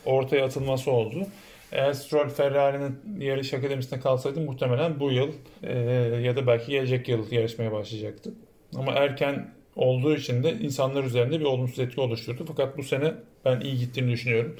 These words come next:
E, bu sene beğeniyorum ben Stroll'ün, e, durumunu. E, Norris bence çok iyi. Yani gerçekten çok öne çıktı. E, Ma-, McLaren'in belki son yıllarda hani yeni pilot olarak çıkarıp da hakikaten aşısı tutmuş,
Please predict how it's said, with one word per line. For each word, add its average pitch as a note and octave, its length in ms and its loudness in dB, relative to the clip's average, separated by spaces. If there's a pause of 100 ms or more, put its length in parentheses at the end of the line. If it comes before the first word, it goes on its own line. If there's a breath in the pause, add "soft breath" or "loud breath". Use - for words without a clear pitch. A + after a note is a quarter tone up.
(480 soft breath)
E, A2+ 200 -2
bu A#2 40 -6
sene B2+ 240 2
beğeniyorum A#2+ 420 4
ben G#2 120 -2
Stroll'ün, A2 500 -4 (140)
e, G#2+ 280 -4
durumunu. A#2 440 -4 (640 soft breath)
E, A#2+ 260 4
Norris D3+ 300 4
bence A#2+ 220 2
çok A#2 240 -2
iyi. C3+ 140 -4 (520)
Yani G#2+ 240 -12
gerçekten A#2+ 640 0
çok C3 180 0
öne A#2 180 0
çıktı. D3+ 500 -4 (600 soft breath)
E, A#2+ 80 0
Ma-, B2 320 -2
McLaren'in B2+ 560 0
belki B2 240 2
son C3 180 0
yıllarda B2 640 2 (100)
hani A2+ 300 -4
yeni B2 240 0
pilot B2 240 -2
olarak B2 280 4
çıkarıp C3 400 2
da D3 220 4 (300 loud breath)
hakikaten B2+ 640 0
aşısı B2+ 400 -2
tutmuş, C#3 560 -4